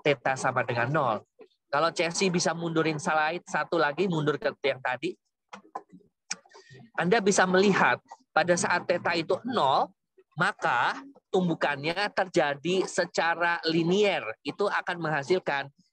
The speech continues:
energi yang paling besar untuk foton, sehingga dia akan kehilangan paling banyak energi.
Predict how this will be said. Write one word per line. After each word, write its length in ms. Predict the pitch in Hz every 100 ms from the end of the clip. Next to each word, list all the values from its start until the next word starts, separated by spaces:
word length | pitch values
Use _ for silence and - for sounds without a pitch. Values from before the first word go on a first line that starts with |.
| _
energi 640 | 156 175 190 208 - 190 165
yang 160 | 147
paling 320 | - 170 185 165
besar 480 | 151 180 160 165
untuk 240 | 147 143 151
foton, 560 | - 160 - 147 127
sehingga 400 | 120 143 135 147 143
dia 240 | 156 190 170
akan 360 | 151 156 151 -
kehilangan 560 | 143 156 147 151 143
paling 240 | 147 156 143
banyak 240 | 131 135 139
energi. 400 | 135 123 120